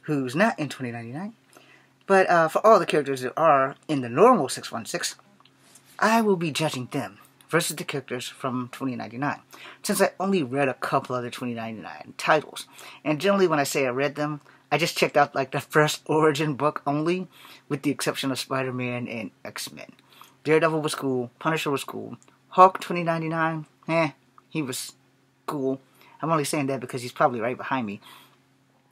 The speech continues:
And since Miguel O'Hara doesn't have any spider senses, <coughs> I thought I'd probably bring that up. Anyway, that being said, get ready for Monologue Monday. Thanks for watching. Kung Fu Havoc number two.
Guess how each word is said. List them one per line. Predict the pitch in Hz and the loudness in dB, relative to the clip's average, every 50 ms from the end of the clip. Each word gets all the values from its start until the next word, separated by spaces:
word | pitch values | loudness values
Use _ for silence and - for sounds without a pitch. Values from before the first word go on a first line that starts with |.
| - - - | -16 -10 -6
And | 143 147 139 131 | -4 -4 -2 -2
since | - 151 135 143 | -4 -4 -4 -6
Miguel | 143 123 147 139 135 | -4 -4 -2 0 0
O'Hara | 139 135 151 139 135 | 0 0 0 0 0
doesn't | - 156 143 143 139 | 0 -2 -2 -2 -2
have | 147 156 139 135 - | 0 0 0 0 0
any | 143 135 | -6 -6
spider | - - - 269 240 185 | 0 4 6 6 6 6
senses, | - - 156 139 147 147 - - _ _ - - - - - | 2 -2 -4 -4 -4 -6 -8 -10 _ _ -20 -18 -16 -14 -14
<coughs> | - - - _ _ - | -12 -14 -14 _ _ 10
I | - - - 784 719 698 - 605 - - - - 679 - - - - - - - - - - - - - - - - - - - - 330 240 160 - - - _ _ - - _ _ - - - - | 12 12 12 12 12 12 12 12 12 12 12 12 12 12 10 0 -14 -14 -12 -10 -10 -10 -12 -6 6 10 12 12 12 12 12 12 12 12 12 12 8 2 -14 _ _ -20 -20 _ _ -12 -6 0 2
thought | 147 139 - - 240 262 247 | 2 2 4 4 6 8 8
I'd | 226 208 | 6 8
probably | - 180 170 170 147 | 8 8 6 6 6
bring | 135 139 135 | 0 -2 -2
that | 127 120 104 - | -2 -4 -4 -6
up. | - _ _ _ _ _ _ _ _ _ - - - | -8 _ _ _ _ _ _ _ _ _ -18 -6 0
Anyway, | 285 311 175 143 123 - _ _ - | 2 2 4 2 0 -4 _ _ 2
that | - 233 262 262 | 4 4 4 6
being | 254 240 214 | 4 2 0
said, | - - 135 131 123 - _ _ _ _ _ | 0 -2 -6 -6 -8 -10 _ _ _ _ _
get | - 262 311 | -2 0 2
ready | 254 240 226 226 226 | 4 4 4 4 4
for | 214 - | 0 -4
Monologue | 123 123 143 156 160 151 151 151 151 - | -4 -2 0 2 2 4 4 4 2 2
Monday. | 120 92 90 - 53 - - _ _ _ _ _ _ _ - - _ _ | -2 -8 -10 -12 -16 -18 -20 _ _ _ _ _ _ _ -20 -20 _ _
Thanks | - 98 92 - | -16 -14 -10 -6
for | - 165 | -4 -4
watching. | - 117 90 - - - - _ _ _ _ - | -2 -4 -4 -6 -10 -14 -16 _ _ _ _ -12
Kung | - 101 | -12 -10
Fu | - - | -8 -8
Havoc | 120 131 131 131 | -8 -8 -6 -6
number | 156 165 180 | -4 -2 -2
two. | 190 - - 403 381 320 294 | 6 10 12 12 12 12 10